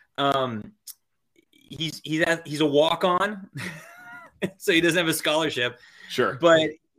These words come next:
Speaker 1: again, another guy full of energy. He's got enough athletic talent to ma-, you know, to, to, to be enough of a threat.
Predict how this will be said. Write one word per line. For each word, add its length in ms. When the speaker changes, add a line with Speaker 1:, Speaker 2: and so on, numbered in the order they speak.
Speaker 1:
again, 300
another 260
guy 160
full 240
of 80
energy. 520
He's 160
got 180
enough 440
athletic 680
talent 540
to 120
ma-, 140
you 120
know, 160
to, 200
to, 140
to 280
be 120
enough 220
of 80
a 80
threat. 440